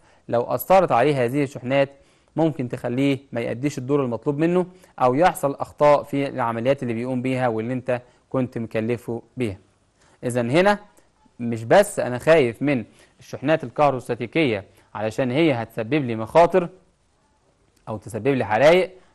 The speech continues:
لا ده أنا كمان خايف على الأشخاص، وكمان خايف على الأجهزة الإلكترونية الحساسة اللي موجودة معايا. طيب ننتقل بعد كده بقى على الصناعات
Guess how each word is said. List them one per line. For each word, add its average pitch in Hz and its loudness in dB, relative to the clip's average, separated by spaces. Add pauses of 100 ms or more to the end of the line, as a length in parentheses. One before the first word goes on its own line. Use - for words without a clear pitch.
لا 117 -6
ده 110 -6
أنا 107 -8
كمان 160 0 (240)
خايف 175 4
على 120 2
الأشخاص، 160 0 (280)
وكمان 139 -2
خايف 160 2
على 120 2
الأجهزة 143 0
الإلكترونية 131 -2
الحساسة 131 -2 (340)
اللي 127 -2
موجودة 113 -4 (100)
معايا. 104 -2 (720)
طيب 110 6 (500)
ننتقل 220 2
بعد 143 2
كده 180 4
بقى 170 4 (680)
على 147 4 (500)
الصناعات 123 0